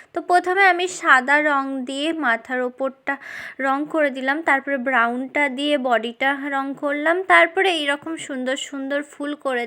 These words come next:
দিচ্ছি লাল রং দিয়ে। এই লক্ষ্মীর হাঁড়িটা অনেক ভরাট করব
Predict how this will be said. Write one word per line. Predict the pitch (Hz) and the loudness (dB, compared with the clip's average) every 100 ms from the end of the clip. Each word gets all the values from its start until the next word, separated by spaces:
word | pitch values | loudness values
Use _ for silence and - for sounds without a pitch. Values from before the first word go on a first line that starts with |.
| 240 | -6
দিচ্ছি | 233 _ - - 370 - _ _ _ _ 277 | -12 _ -14 -6 -6 -6 _ _ _ _ 0
লাল | 277 277 294 294 | 4 4 2 -2
রং | 262 240 233 | -2 -4 -6
দিয়ে। | 233 247 302 - _ _ _ _ - - | -4 -2 -2 -4 _ _ _ _ -4 2
এই | 440 349 | 4 4
লক্ষ্মীর | 294 294 370 370 | 2 0 -2 0
হাঁড়িটা | 330 277 285 285 349 - 240 247 | 2 2 0 4 4 4 0 -2
অনেক | 269 349 285 269 | 0 -4 -4 -8
ভরাট | 254 240 294 330 - | -2 2 2 0 -2
করব | 381 370 | 2 2